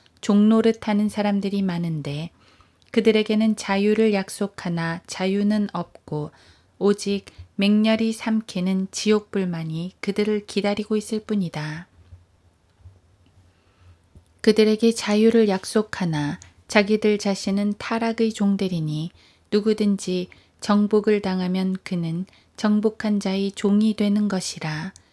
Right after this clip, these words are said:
베드로후서 이 장 십구 절. 진리를 알게 되리니 그 진리가 너희를 자유롭게 하리라고 하시더라.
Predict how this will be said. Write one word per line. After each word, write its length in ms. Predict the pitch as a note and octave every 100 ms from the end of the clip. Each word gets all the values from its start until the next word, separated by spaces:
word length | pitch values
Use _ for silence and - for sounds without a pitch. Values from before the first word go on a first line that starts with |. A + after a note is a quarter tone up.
| _ _
베드로후서 880 | - G#3+ A3 G#3+ G#3 G#3+ G#3 G#3+ G#3+ -
이 140 | G3
장 260 | G#3+ G#3 G#3
십구 420 | - - - G3
절. 420 | D3+ D3 D3 F3 _ _ _ _ _ _ _ _ _ - _ _ - _ _ _
진리를 520 | - A3+ A3+ A#3 A#3
알게 360 | A3+ G3+ G3+ G#3
되리니 680 | G3+ F#3 F3+ D#3+ D#3+ F3 G3+ -
그 160 | -
진리가 680 | G#3 - G#3 G#3 G3+ G3 G3 -
너희를 480 | G3 G3+ G#3 A3 G#3+
자유롭게 720 | - F#3+ G3+ A3 A3 - G#3+
하리라고 720 | G3 G#3 G3 F#3 F3+ - F#3+
하시더라. 920 | F#3 G#3+ - G#3 G3 D#3+ D#3 D#3 F#3